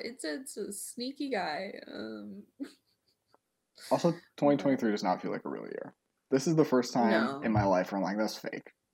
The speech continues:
Speaker 2: It's not twenty twenty-three."
Speaker 1: Yeah. Also, last year just, like, flew by that it also didn't feel like a full year, um, if that makes sense. I don't know. Um, yeah.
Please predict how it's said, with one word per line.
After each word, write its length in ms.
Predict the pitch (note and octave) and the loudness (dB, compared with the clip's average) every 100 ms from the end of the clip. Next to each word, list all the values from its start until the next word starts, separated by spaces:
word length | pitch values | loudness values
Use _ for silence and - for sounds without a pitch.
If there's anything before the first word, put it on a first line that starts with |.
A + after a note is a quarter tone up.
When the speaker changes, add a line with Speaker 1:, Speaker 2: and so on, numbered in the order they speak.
| - | -14
Speaker 2:
It's 100 | - | -8
not 180 | - - | -8 -8
twenty 220 | - A1+ | -10 -12
twenty-three." 640 | - - - - A#1+ - - _ _ _ _ _ _ _ _ _ _ _ _ | -12 -14 -16 -14 -12 -12 -16 _ _ _ _ _ _ _ _ _ _ _ _
Speaker 1:
Yeah. 460 | C4 C#4+ C#4+ C#4 C4+ - _ _ _ _ - | -2 0 2 0 -2 -8 _ _ _ _ -4
Also, 260 | - - G4 F4 - - - | -4 -2 -2 -2 -6 -12 -6
last 480 | B3 B3 D4 - D#4 | 0 0 0 -6 -6
year 240 | D#4 D4 | -4 -4
just, 380 | B3+ A#3+ - - G3 | -4 -6 -6 -8 -6
like, 540 | F#3 F#3+ F3+ _ - _ _ _ - - | -4 -4 -8 _ -20 _ _ _ -20 -14
flew 340 | G3 F#3+ F#3+ F3+ | -4 -2 -2 -2
by 500 | E3+ F3 G3 A3 - G3 | -4 -2 -2 -4 -8 -4
that 220 | F#3+ - - _ _ _ _ | -4 -6 -14 _ _ _ _
it 180 | F#3+ - | -4 -2
also 340 | F3 F3 - G3+ | -4 -6 -4 -4
didn't 300 | A3 G#3 - | -4 -8 -8
feel 240 | A3+ A#3 | -6 -4
like 220 | A3+ A3+ | -6 -8
a 60 | A3 | -10
full 200 | - A3 | -6 -6
year, 360 | A3+ A#3+ A#3+ B3+ _ _ _ _ _ _ _ - | -6 -8 -8 -10 _ _ _ _ _ _ _ -12
um, 360 | F3+ F#3 - G#3 | -10 -10 -12 -14
if 80 | A3 | -10
that 140 | A3+ | -10
makes 200 | A#3 A#3 | -10 -12
sense. 300 | A#3+ A#3+ C4 - | -12 -12 -12 -8
I 40 | |
don't 160 | G3 E3 | -8 -6
know. 120 | - - G3+ _ _ _ - | -12 -14 -18 _ _ _ -12
Um, 540 | G3 - - G2+ G2+ - _ _ _ _ _ _ G3 | -10 -10 -10 -10 -10 -12 _ _ _ _ _ _ -4
yeah. 300 | G3+ - | -2 -2